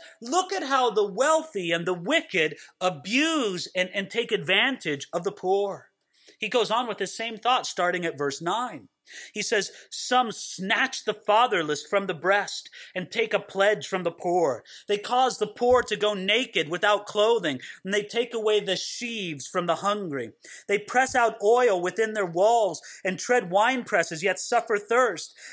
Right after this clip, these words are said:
The dying groan in the city, and the souls of the wounded cry out, yet God does not charge them with wrong." Now, in this very vivid description,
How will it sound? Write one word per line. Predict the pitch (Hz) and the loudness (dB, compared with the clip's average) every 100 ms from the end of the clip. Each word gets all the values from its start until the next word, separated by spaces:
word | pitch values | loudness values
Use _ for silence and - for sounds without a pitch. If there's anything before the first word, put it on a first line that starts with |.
| - | -2
The | 190 | -2
dying | 143 202 240 262 226 190 | 2 4 6 4 2 -4
groan | 143 160 220 262 262 208 | -6 2 4 4 2 -2
in | 196 | -6
the | 175 | -6
city, | - 262 254 196 | -6 -4 -4 -2
and | 170 170 | -2 -2
the | |
souls | - - 254 262 240 180 | -6 0 4 6 6 2
of | 180 | -2
the | 180 | -4
wounded | 170 269 285 202 165 | 0 2 2 0 -2
cry | - 202 220 | 2 4 4
out, | 262 247 202 - _ _ | 4 2 -2 -14 _ _
yet | 320 330 | -10 0
God | 277 320 | 2 2
does | 320 277 | 0 -6
not | 254 - | -6 -6
charge | - 170 151 | 0 2 2
them | 143 143 | 0 -4
with | 131 143 | -4 -2
wrong." | 143 131 190 302 339 _ _ _ _ _ _ _ _ _ _ | 0 2 0 -6 -12 _ _ _ _ _ _ _ _ _ _
Now, | 135 147 | -6 -4
in | 151 | -4
this | 147 | -6
very | 139 175 202 185 135 - - _ | -2 0 0 -2 -6 -12 -20 _
vivid | 123 180 208 208 | -2 0 0 -2
description, | 139 143 - 196 202 - 113 104 | -8 -10 -4 -6 -6 -12 -14 -16